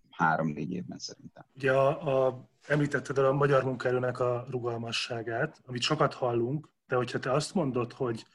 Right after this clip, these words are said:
Speaker 2: ez a technológiai váltás, ez nem kiegészíteni, hanem egyre inkább kiváltani fogja az emberi munkavégzést. Tehát nem tudom én, nem lesz szükség ügyvédekre, újságírókra, tanárokra,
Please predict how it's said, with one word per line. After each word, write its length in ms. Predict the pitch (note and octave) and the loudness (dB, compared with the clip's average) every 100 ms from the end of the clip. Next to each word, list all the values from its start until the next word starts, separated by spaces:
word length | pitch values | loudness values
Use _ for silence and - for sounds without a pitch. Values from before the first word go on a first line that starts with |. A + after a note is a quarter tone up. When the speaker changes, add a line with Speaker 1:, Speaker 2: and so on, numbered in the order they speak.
| _ - - - _ | _ -20 -20 -20 _
Speaker 2:
ez 180 | - C3+ | -2 2
a 80 | D3 | 4
technológiai 640 | C#3+ C3+ D3 C#3 B2+ B2+ B2 | 4 2 6 6 6 4 4
váltás, 580 | B2 A#2+ B2+ A#2 - | 2 2 0 0 2
ez 120 | B2 A2 | 0 0
nem 240 | C#3 C#3 | 2 2
kiegészíteni, 800 | - C3 B2 A#2+ - A#2 C3 B2 | 4 2 4 0 -2 -4 -2 -2
hanem 200 | A#2 B2+ | 0 4
egyre 300 | C3+ B2+ B2 | 4 4 2
inkább 360 | B2 A#2+ B2 - | 2 -2 -4 -4
kiváltani 600 | C#3 B2 A2+ - A#2 A2 | 0 2 0 -2 -6 -4
fogja 380 | C#3 A#2 A#2 | -2 0 0
az 120 | A2 A#2 | -2 -4
emberi 320 | A#2 A2+ A2+ | -6 -4 -4
munkavégzést. 880 | A#2 A2+ B2 A2+ A2+ G#2+ A2 G#2+ - | -6 -8 -6 -4 -6 -6 -6 -6 -4
Tehát 100 | C3 | -2
nem 140 | C3 - | -2 0
tudom 160 | B2+ | 0
én, 180 | A#2+ A#2 - _ - - - - _ - | 0 -4 -10 _ -20 -20 -20 -20 _ 4
nem 160 | D3 | 6
lesz 140 | C#3+ - | 6 4
szükség 380 | D3 - B2+ | 0 2 2
ügyvédekre, 580 | C#3 B2 B2+ B2 B2 B2+ | 2 4 4 4 0 2
újságírókra, 840 | B2+ B2 B2+ A#2 A#2 A#2+ A#2+ B2 | 2 4 2 2 2 2 0 -4
tanárokra, 800 | A#2 B2+ A#2 A#2+ A#2 A#2+ A#2 - | 0 0 2 -2 -2 -2 -2 -6